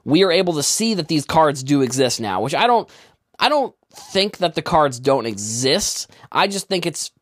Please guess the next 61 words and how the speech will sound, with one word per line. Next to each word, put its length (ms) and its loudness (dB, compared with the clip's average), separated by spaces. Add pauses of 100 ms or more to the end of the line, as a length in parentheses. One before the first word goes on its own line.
(100)
cool 380 4
that 140 2
now 240 2
we 80 2
get 160 -2
to 100 -8
see 440 -2
them 260 0
actually. 460 -4
Like, 160 -4
we 80 -2
get 100 0
to 80 -8
see 300 2
what 160 -2
these 160 -4
cards 320 0
actually 320 -2
look 160 -4
like. 240 -4
We 100 -2
get 180 -2
to 80 -10
see, 440 -2 (360)
you 160 -2
know, 300 -2
I, 240 -2
I 20 -2
mean, 140 -8
hopefully, 760 0
I 180 0
don't, 140 -2
I, 240 -2
I 40 2
haven't 240 -2
heard 320 2
of 100 -2
any 220 0
of 80 -4
these, 240 -4 (100)
the, 160 -2
the 300 -2
ten 400 0
cards 400 0
been 160 -2
pulled 320 0
yet, 260 0 (180)
and 140 -2
it's 100 0
only 140 4
been 140 2
a 40 -2
month, 440 0 (280)
but 240 0 (200)
again, 320 2
it, 100 -6
it 140 -2
would 100 0
have 260 -2
to 100 0
be 460 2